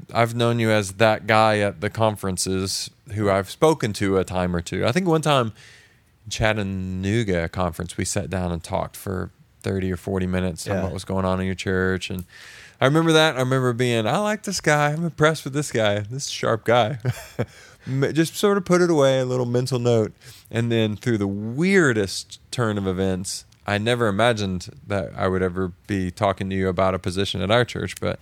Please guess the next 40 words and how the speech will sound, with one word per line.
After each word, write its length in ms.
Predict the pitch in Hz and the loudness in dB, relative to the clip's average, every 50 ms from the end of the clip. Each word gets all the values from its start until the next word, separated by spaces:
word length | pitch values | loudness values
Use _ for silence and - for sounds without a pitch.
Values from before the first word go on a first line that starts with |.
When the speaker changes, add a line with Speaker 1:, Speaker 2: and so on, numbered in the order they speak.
| - - | -12 -18
Speaker 2:
Yeah. 60 | - 117 113 - - - _ - | -18 -16 -16 -18 -20 -14 _ 2
Speaker 1:
but 100 | 120 120 | 2 2
here 220 | 110 117 147 160 156 | 4 4 4 4 6
we 160 | 143 143 139 | 6 6 6
are, 320 | 139 143 143 123 101 98 | 6 6 6 6 4 4
man. 300 | 95 98 98 95 95 98 | 2 2 2 2 2 0
But 200 | 101 - 143 131 | 4 4 4 4
anyway, 300 | 170 190 185 143 120 110 | 6 4 4 6 6 4
I'm 100 | 113 120 127 | 4 4 2
getting 260 | 131 135 120 117 113 - - | 0 -2 -2 -2 -6 -4 0
ahead 500 | 113 113 107 107 123 127 117 107 98 101 | 0 2 2 4 4 4 4 4 2 0
of 380 | - - 104 104 98 92 87 | -2 0 2 2 2 0 -2
things. 500 | - - - 104 101 98 98 98 95 - | -8 -8 -4 -4 -2 -2 -2 -4 -6 -6
Tell 240 | - - 139 151 175 | 0 2 2 4 4
us, 260 | 202 196 - - - - | 0 -2 -2 -4 -4 2
um, 480 | 127 131 135 135 127 120 120 117 113 110 - - _ - - - _ - | 2 4 4 6 4 2 2 0 -4 -6 -10 -20 _ -20 -20 -20 _ 4
folks, 320 | - 151 170 156 - - | 6 6 6 6 2 -4
d-, 140 | - 131 - | -2 0 4
I 100 | - 147 | 4 4
mean, 260 | 151 147 139 131 - - - - _ - | 4 4 0 0 -6 -12 -20 -20 _ -6
I, 100 | - 113 - | -4 -4 0
so 180 | - 147 135 | 2 4 4
I 120 | 143 165 180 | 6 4 4
know 180 | 165 135 123 | 4 4 4
you, 280 | 117 110 117 135 156 160 | 4 4 2 2 0 0
I 160 | 151 131 139 | 0 2 2
know 120 | 147 151 | 4 4
your 140 | 131 110 104 | 2 2 2
backstory. 600 | 92 98 95 101 - - - 104 98 104 120 123 117 - - - _ _ - | 2 2 2 2 0 -4 -4 -2 0 0 0 -2 -6 -10 -20 -20 _ _ -8
The 80 | 131 | 0
folks 240 | - 147 135 127 110 | 2 2 2 2 2
listening 440 | 123 120 113 - 120 107 101 101 98 | 0 0 0 0 0 0 0 0 2
don't. 360 | 95 95 101 127 131 - - - - - - | 2 2 2 2 0 -2 -8 -20 -20 -12 -8
Speaker 2:
Yeah. 120 | 131 143 | -8 -6
Speaker 1:
So, 380 | 156 - - 127 120 117 117 113 | -4 0 2 4 6 6 6 4
like, 240 | 104 127 131 127 - | 6 4 4 4 2
we've 140 | 135 123 131 | -2 0 2
never 220 | 156 165 160 156 | 4 4 4 4
met 240 | 139 135 135 117 90 | 4 4 4 4 2
before. 680 | 113 107 - - 120 117 120 120 120 120 117 104 - | -2 -4 0 2 4 4 6 6 6 4 2 -2 -8